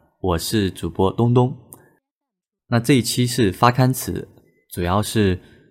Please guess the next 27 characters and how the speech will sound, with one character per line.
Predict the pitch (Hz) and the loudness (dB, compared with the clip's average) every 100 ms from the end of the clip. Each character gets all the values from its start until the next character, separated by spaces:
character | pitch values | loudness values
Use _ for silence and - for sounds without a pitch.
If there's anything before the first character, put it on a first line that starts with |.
| _ _ _ | _ _ _
跟 | 113 | -2
大 | 113 110 | 2 2
家 | 110 | 2
介 | 113 131 | 2 0
绍 | 107 87 | 0 -4
一 | 82 | -4
下 | 87 82 78 76 | -4 -4 -6 -8
这 | - 107 | -2 -2
个 | |
节 | 92 87 | -2 -6
目 | 90 | -6
是 | 95 | -6
干 | 110 135 | -2 -2
嘛 | 90 82 | -2 -8
的， | - - _ _ _ _ _ _ | -14 -18 _ _ _ _ _ _
以 | 92 | -8
及 | 85 101 | -2 -2
我 | 87 | 0
为 | 107 139 | 0 0
什 | 87 | 0
么 | 92 | -2
要 | 101 | -2
做 | - 170 117 | 0 0 0
这 | - | -6
个 | |
节 | - 95 | -12 -14
目。 | - | -14